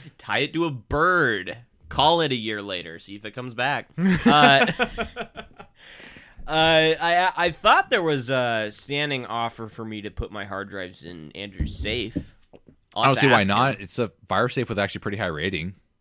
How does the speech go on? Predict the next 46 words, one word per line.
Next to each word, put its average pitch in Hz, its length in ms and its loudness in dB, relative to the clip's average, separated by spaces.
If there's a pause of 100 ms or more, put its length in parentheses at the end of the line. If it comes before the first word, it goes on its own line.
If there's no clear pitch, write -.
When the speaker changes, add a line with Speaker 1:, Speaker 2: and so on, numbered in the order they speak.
(180)
Speaker 1:
I'll 156 100 -10
have 214 100 -12
to 202 60 -10
ask 214 280 -10
him. 95 260 -18
Speaker 3:
And 87 100 -6
they 95 80 -4
got 107 120 -6
plenty 95 240 -10
of - 40 -14
space - 280 -8
Speaker 1:
I, - 60 -2
Speaker 3:
in - 60 -4
there. - 240 -4
Speaker 1:
I, 466 60 -10
I, 415 160 -6
he's 359 160 -6
probably - 300 -14
got - 240 -20
room 80 160 -14
for - 180 -12
a - 40 -12
hard 90 220 -8
drive 98 260 -6
in 107 120 -8
there. 113 100 6
Speaker 3:
I 127 60 10
would 127 100 4
imagine 107 380 -2
it's 95 100 -8
got 113 140 -2
a 92 40 -4
lot 87 140 -2
of 82 60 -12
space 80 180 -12
in - 60 -16
that 73 100 -16
safe. - 360 -14
Speaker 1:
Yeah. 95 220 -12 (1200)
Well, 359 280 -16
I'll 254 80 -16
have 185 120 -16
to 170 100 -14
figure 170 240 -10
that 170 180 -10
out. 175 220 -14